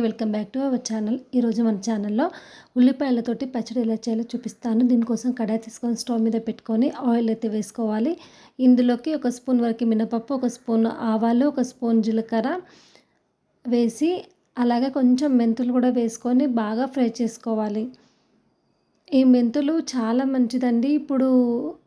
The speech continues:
రైనీ సీజన్ స్టార్ట్ అయింది కదా, అందరికీ హెల్త్ ప్రాబ్లమ్స్ వస్తుంటాయి కదా, అలా కాకుండా మనం తినే ఫుడ్‌లో ఖచ్చితంగా మెంతులు అయితే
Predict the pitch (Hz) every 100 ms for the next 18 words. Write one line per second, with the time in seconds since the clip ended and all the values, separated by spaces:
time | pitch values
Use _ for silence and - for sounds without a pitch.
0 | _ 262 254 240 254 277 254 254 254 233
1 | 226 233 226 233 220 269 254 226 247 262
2 | 240 - 247 226 233 220 247 - 226 226
3 | 220 220 247 233 220 226 214 208 226 226
4 | 294 330 - - - - 254 262 254 254
5 | 262 262 214 233 247 233 - - 247 240
6 | 262 233 220 233 226 226